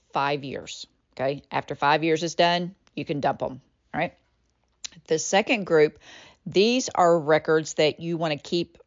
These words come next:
permanently till Jesus comes back, okay? <laughs> You wanna keep these. All right, so these are gonna be things,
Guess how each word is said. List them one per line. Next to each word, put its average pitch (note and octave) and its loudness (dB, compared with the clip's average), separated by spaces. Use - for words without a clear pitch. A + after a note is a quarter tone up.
permanently D#3 -2
till D#3+ -2
Jesus F3 0
comes E3+ -4
back, - -2
okay? F#3 0
<laughs> - -20
You C#4+ 6
wanna G#3 4
keep C4+ -4
these. - -4
All F3 0
right, D#3+ 4
so F3 6
these G#3+ 2
are C4 2
gonna A#3 0
be G#3 2
things, F#3 -4